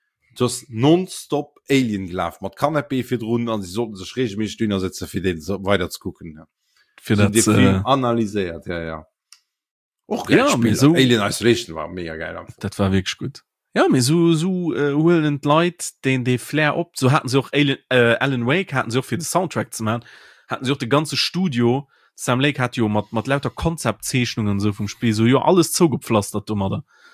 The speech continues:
Speaker 2: Dass
Speaker 1: Mhm,
Speaker 2: sie sich
Speaker 1: mhm.
Speaker 2: permanent irgendwie an dem Stil von dem Spiel bewegen sollen, für den Soundtrack, äh, Soundtrack zu schreiben.
Speaker 1: Ja, ja, ja. Das schon. Das, das fand ich immer cool. Ich finde immer gern so Story von den Sets, auch von Behind the Scenes.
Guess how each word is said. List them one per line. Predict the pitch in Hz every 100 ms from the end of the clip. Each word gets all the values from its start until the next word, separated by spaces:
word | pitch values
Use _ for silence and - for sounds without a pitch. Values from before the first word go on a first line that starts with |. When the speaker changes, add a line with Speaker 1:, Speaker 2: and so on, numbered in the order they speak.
| _ -
Speaker 2:
Dass | 110
Speaker 1:
Mhm, |
Speaker 2:
sie | 113
sich | 113 135
Speaker 1:
mhm. | 92
Speaker 2:
permanent | 165 180 160 160 160 147
irgendwie | 180 185 151 139 160 170 170 135
an | 131
dem | 123 123
Stil | - - 170 185 147
von | -
dem | 120 113
Spiel | - 180 147
bewegen | 110 104 107 98
sollen, | 98 104 101 110 - _ _ _ _ _
für | - 117
den | 113
Soundtrack, | 143 123 - - _
äh, | 120
Soundtrack | - 131 - - -
zu |
schreiben. | - - - - _ _ -
Speaker 1:
Ja, | 101 82 -
ja, | 95 92
ja. | 82 80 _ _ _ _
Das | 87 82 -
schon. | - 80 76
Das, | 104 107 -
das | - 113
fand | - 87
ich | 78
immer | 80 -
cool. | 117 104
Ich | -
finde | 98
immer | 90 87
gern | 90 82
so | 78
Story | 76 87 82 69
von | - 78
den | 85
Sets, | 85 - 71 - -
auch |
von | - 98 85 - _ - - - - -
Behind | 92 85 82
the | 80
Scenes. | - 90 80 76 - -